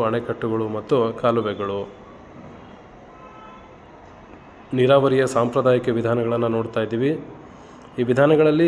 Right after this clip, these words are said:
ಜಾನುವಾರು ಅಥವಾ ಮನುಷ್ಯರ ಶ್ರಮವನ್ನು ಬಳಸಲಾಗ್ತಾ ಇದೆ. ಆದ್ದರಿಂದ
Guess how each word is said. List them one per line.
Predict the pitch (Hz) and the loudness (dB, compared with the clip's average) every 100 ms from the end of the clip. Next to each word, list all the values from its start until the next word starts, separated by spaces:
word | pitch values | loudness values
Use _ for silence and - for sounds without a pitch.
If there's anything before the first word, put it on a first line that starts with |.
| 143 | 4
ಜಾನುವಾರು | 127 139 139 139 151 | 2 4 4 4 2
ಅಥವಾ | 123 127 123 | 0 0 0
ಮನುಷ್ಯರ | 127 - 127 120 | -2 -2 -2 -2
ಶ್ರಮವನ್ನು | 120 120 120 117 110 | 0 0 2 2 0
ಬಳಸಲಾಗ್ತಾ | 110 - 110 - 107 104 | -2 -2 -4 -4 -4 -2
ಇದೆ. | 123 131 - - - - 113 | -2 -4 -12 -20 -20 -6 -2
ಆದ್ದರಿಂದ | 117 120 120 | 0 0 2